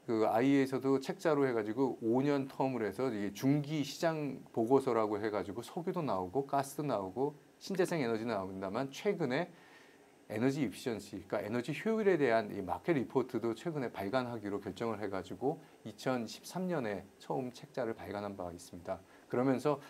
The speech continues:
이 실적으로 보이지 않는 이 히든 퓨얼이라고 해가지고 에너지 효율에 대해서도 많이 그 관심을 가져야 된다고 생각하는데 특별히 제가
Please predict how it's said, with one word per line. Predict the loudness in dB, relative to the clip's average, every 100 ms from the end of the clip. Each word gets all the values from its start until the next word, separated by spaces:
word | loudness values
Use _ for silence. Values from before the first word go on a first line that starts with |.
| -20 -16 -4
이 | 0 0
실적으로 | 0 2 4 6 4 4
보이지 | 8 8 10 6
않는 | 6 4 -2 -2 -6
이 |
히든 | -2 2 4 2
퓨얼이라고 | 4 4 6 4 2 2
해가지고 | 0 -2 -2 -2
에너지 | -2 -2 -2 -4 -6 -8 -2
효율에 | 0 2 2
대해서도 | 2 0 0 0 -2 -8 -4
많이 | -2 0 -2 -2 -10 -20 -10
그 | -4 -4 -4 -6
관심을 | -8 -8 -2 -2
가져야 | -2 -2 -2
된다고 | -2 -2 -2
생각하는데 | -2 -4 -6 -8 -6 -6 -6 -20 -20 -16 -8
특별히 | 0 4 6 6
제가 | 6 6 4